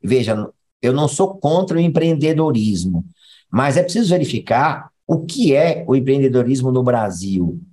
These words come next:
Em grande parte, infelizmente, travestido de um status social que não se traduz em conquista civilizatória, porque esses microempreendedores nada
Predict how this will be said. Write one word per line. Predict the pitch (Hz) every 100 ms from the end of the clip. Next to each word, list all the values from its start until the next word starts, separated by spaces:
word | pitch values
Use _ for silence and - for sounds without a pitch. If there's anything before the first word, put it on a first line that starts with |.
| _
Em | 185 233 247
grande | 139 127 98
parte, | - 82 82 - - -
infelizmente, | 208 240 - 196 180 170 165 - -
travestido | 135 170 165 139 - - 151 175 139 123
de | 131
um |
status | 127 - - 135 143 - 104 - - _ _ _ _ _
social | - 135 135 - 110 107 131 127
que | 139
não | 120 -
se | 190 190
traduz | 139 113 95 120
em | 135
conquista | 139 123 131 135
civilizatória, | 131 131 131 127 - - 104 90 - _ _ -
porque | 127 117 135 151 170 190
esses | 143 139 110
microempreendedores | 139 139 131 120 104 98 92 127 135
nada | 117 123 123